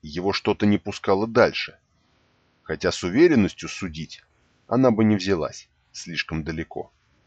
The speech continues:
Может, на самом деле это вовсе не туман? «Уходи отсюда», —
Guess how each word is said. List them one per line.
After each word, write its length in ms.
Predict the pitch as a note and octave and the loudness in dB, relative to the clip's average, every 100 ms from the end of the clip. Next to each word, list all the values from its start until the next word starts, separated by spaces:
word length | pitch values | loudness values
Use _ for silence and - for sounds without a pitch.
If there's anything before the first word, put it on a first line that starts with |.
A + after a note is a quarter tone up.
| _ _ _ _ _ _ | _ _ _ _ _ _
Может, 320 | D#2 D2+ D2 | -4 -2 -2
на 100 | E2 | -2
самом 400 | D#2+ E2+ E2+ E2+ | 0 2 2 2
деле 280 | D#2+ E2+ E2 | 0 0 0
это 300 | - E2 F2 | -2 -4 -6
вовсе 340 | D#2+ E2 - E2+ | -4 -4 -4 -2
не 140 | E2 | -2
туман? 460 | - F#2+ C3 G2 - _ _ _ _ _ _ _ _ _ _ _ _ _ _ - | 0 2 2 2 -4 _ _ _ _ _ _ _ _ _ _ _ _ _ _ -10
«Уходи 440 | A2 - A#2 C#3 | -6 -2 -2 2
отсюда», — 640 | D3+ - - E2 D#2+ E2+ | 0 0 -4 -4 -2 -2